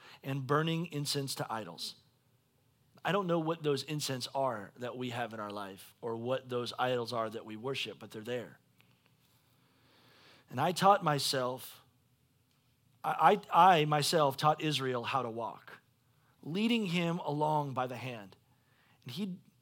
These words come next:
but he doesn't know or even care that it was I who took care of him. I led Israel along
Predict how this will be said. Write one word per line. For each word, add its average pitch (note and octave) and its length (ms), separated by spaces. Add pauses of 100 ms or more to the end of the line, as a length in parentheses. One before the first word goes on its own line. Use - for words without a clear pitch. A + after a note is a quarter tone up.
(640)
but D3+ 140
he F3 80
doesn't G3 280
know D3+ 300
or D#3 220
even D#3 240
care A2+ 480 (880)
that C#3+ 240
it F3+ 120
was D#3 220
I E3+ 300
who C3+ 160
took C#3 220
care C3+ 200
of A2 120
him. F#2+ 160 (500)
I F#3 260
led E3+ 300
Israel C3 520
along B2 520